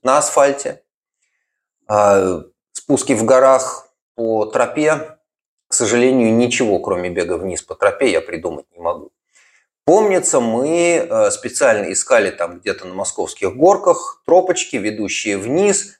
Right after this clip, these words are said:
на пределе сцепления, и бегали на своих тренировках эти спуски. В какой-то мере, конечно, помогает. Но надо понимать, что тропы, ведущие вниз в доступных нам местах, в городах,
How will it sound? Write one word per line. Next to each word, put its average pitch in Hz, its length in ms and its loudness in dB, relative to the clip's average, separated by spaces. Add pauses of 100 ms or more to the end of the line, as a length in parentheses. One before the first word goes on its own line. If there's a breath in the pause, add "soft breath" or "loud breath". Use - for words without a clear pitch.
на 120 160 2
пределе 117 420 2
сцепления, 175 960 2
и 98 160 -6
бегали 143 420 0
на 127 100 -4
своих 113 360 -6
тренировках 117 600 0
эти 107 160 -10
спуски. - 480 -10 (460)
В - 80 -20
какой-то 185 420 2
мере, 113 220 -4
конечно, 95 460 -12
помогает. 87 520 -10 (460)
Но 147 180 4
надо 143 260 4
понимать, 139 500 0
что 95 760 -2 (100)
тропы, 123 300 2
ведущие 101 520 -2
вниз 101 560 -6 (380)
в 87 80 -20
доступных - 580 -4
нам 87 220 0
местах, - 560 0
в - 120 -20
городах, - 520 -2